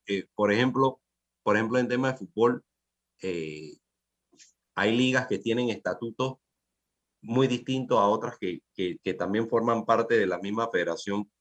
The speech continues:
deportiva, que, que la pongo como ejemplo, que, que la verdad hace un trabajo muy loable. Me quito el sombrero. Pero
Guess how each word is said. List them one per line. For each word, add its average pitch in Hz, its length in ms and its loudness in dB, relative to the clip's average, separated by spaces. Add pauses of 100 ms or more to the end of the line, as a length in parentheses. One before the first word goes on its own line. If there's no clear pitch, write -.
(200)
deportiva, 98 500 2
que, 87 280 -2
que 95 100 0
la 90 120 0
pongo 113 260 -2
como 90 200 -4
ejemplo, 90 480 -6
que, 82 220 -6 (260)
que 92 80 2
la 90 100 4
verdad 92 300 4
hace 110 160 0
un 110 160 -2
trabajo 107 300 2
muy 113 160 -2
loable. 90 480 0 (360)
Me - 140 -14
quito - 220 -4
el 101 60 -2
sombrero. 80 480 -2 (1000)
Pero 139 500 6